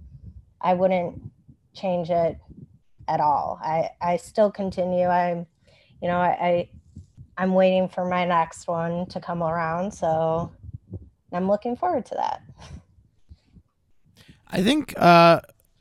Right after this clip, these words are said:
Speaker 2: you mentioned one of the things you have to tell yourself is,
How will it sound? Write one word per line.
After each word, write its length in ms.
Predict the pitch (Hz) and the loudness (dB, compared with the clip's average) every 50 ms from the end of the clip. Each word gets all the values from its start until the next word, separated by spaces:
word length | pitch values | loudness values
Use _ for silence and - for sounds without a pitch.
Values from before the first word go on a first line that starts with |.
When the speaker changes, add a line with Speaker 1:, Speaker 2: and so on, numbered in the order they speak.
| _ _ _ _ _ _ _ _ | _ _ _ _ _ _ _ _
Speaker 2:
you 160 | - 170 165 | -8 -6 -4
mentioned 680 | 170 180 185 196 185 - - 170 160 151 143 139 131 123 - _ _ _ - - _ _ _ - - - - _ _ - - - _ _ | 0 0 0 0 0 -2 -2 -2 -4 -4 -6 -8 -10 -12 -14 _ _ _ -20 -20 _ _ _ -20 -20 -20 -20 _ _ -20 -20 -20 _ _
one 240 | - 156 165 170 170 | -6 -4 -2 0 0
of 100 | 170 156 | 0 0
the 60 | 156 | -2
things 180 | 160 151 135 135 | -2 -4 -4 -6
you 40 | |
have 80 | 135 127 | -10 -10
to 60 | - | -10
tell 180 | - 143 135 131 | -8 -6 -4 -4
yourself 560 | 123 120 117 - 117 101 98 92 - - - _ - | -4 -4 -6 -6 -6 -6 -8 -8 -10 -16 -20 _ -12
is, 720 | 131 127 123 117 113 113 120 117 113 - - - - - | -8 -8 -6 -6 -6 -8 -8 -8 -8 -8 -10 -10 -12 -14